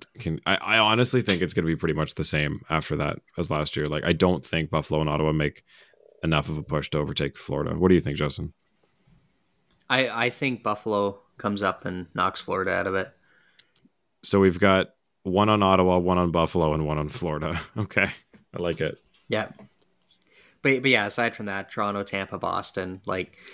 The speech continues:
Speaker 2: as much as I see a drop off from both Tampa and Boston, I don't see it being that drastic that they're not gonna be
Speaker 1: Exactly.
Speaker 2: up there.
Speaker 1: The, the rest of the division is so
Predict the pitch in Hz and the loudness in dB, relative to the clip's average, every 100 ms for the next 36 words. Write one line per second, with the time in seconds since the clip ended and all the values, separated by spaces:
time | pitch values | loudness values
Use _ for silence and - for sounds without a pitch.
0 | - 107 107 104 101 110 104 98 98 - | -8 -4 -2 -2 -2 -2 -2 -2 -4 -6
1 | - - 104 101 98 92 - 98 95 - | -4 0 0 0 -2 -2 -2 -4 -4 -8
2 | 101 - 95 92 - 95 95 95 95 90 | -8 -4 -4 -4 -8 -8 -4 -6 -4 -4
3 | 92 98 101 92 92 90 - 101 92 92 | -4 -6 -6 -4 -4 -4 -4 -4 -4 -4
4 | 101 98 92 92 87 - _ - 92 92 | -6 -4 -2 -2 -2 -8 _ -2 0 0
5 | - 101 - 85 95 98 95 - 98 98 | -4 -6 -6 -6 -4 -4 -4 -6 -8 -4
6 | 95 95 - _ _ _ _ - 82 71 | -4 -4 -8 _ _ _ _ 0 2 2
7 | 67 - 71 - 50 - _ _ _ 104 | 0 -4 -6 -6 -8 -10 _ _ _ 2
8 | 107 107 107 110 113 117 95 87 87 82 | 4 4 4 4 4 2 4 4 4 2
9 | 80 - 85 80 80 78 | 0 0 2 2 2 2